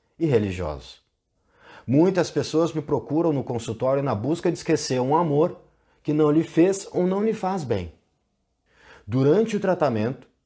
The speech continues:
nós verificamos que boa parte do êxito atingido por estas pessoas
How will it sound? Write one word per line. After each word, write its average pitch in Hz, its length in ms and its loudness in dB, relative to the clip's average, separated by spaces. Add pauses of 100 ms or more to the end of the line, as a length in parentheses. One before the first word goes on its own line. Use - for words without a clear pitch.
(380)
nós 156 220 0
verificamos 180 600 0
que 185 120 -4
boa 165 380 0
parte 180 400 0
do 151 260 0
êxito 190 520 2
atingido 139 520 -4
por 139 140 -4
estas 139 360 -2
pessoas 160 560 -2